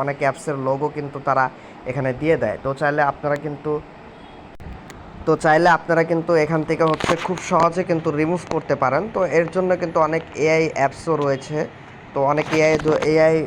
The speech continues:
আ, এ-, এআই রয়েছে এখা-, এর জন্য। তো আপনারা চাইলে সেগুলো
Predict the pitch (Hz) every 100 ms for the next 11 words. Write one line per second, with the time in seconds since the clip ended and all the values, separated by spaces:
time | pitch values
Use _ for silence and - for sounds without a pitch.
0 | - 139 - 143 139 - 143 131 156 156
1 | 165 156 156 147 143 135 151 - 135 127
2 | 139 135 170 160 143 139 151 151 160 156
3 | 156 170 185